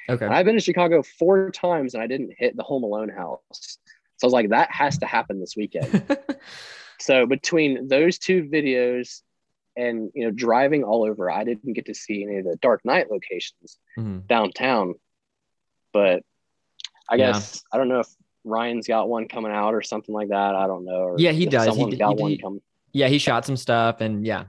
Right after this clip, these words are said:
Speaker 1: I remember I spent, I was downtown for, like, ten hours just getting locations, uh, when I was there, and it
Speaker 2: Nice.
Speaker 1: was, it was amazing. I just loved it.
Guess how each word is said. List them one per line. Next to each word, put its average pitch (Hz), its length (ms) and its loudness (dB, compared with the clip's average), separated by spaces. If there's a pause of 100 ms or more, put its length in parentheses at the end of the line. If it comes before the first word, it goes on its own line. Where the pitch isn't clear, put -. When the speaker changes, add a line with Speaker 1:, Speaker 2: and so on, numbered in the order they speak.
(280)
Speaker 1:
I 117 60 0
remember 147 200 2
I 131 80 4
spent, 127 360 -2
I 113 100 -2
was 127 140 -2
downtown 113 440 -4
for, 110 80 -8
like, - 180 -8
ten - 180 -4
hours - 360 -4
just - 200 -12
getting - 240 -6
locations, - 640 -6 (460)
uh, 50 300 -6
when 104 140 -6
I 113 40 -4
was 120 140 -4
there, - 240 -6
and 123 120 -6
it 113 40 -6
Speaker 2:
Nice. 127 60 -8
Speaker 1:
was, - 260 -12
it 123 80 -2
was 131 140 4
amazing. - 460 -8
I 110 80 -2
just - 160 -12
loved - 160 -10
it. - 120 -14